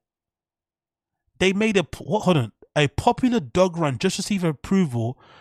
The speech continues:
for a three hundred dollar renovation. They're doing dog runs,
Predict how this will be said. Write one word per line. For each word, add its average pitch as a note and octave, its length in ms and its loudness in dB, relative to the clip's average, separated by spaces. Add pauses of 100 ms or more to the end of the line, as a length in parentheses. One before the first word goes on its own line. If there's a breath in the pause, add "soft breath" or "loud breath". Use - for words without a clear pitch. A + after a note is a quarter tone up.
(120)
for D3+ 280 2
a - 20 0
three F#3 280 0
hundred F3 340 2 (240)
dollar D#3 320 2
renovation. B2+ 720 -4 (580)
They're D#3 140 0
doing F3 300 2
dog G3 300 -2
runs, A2+ 520 -10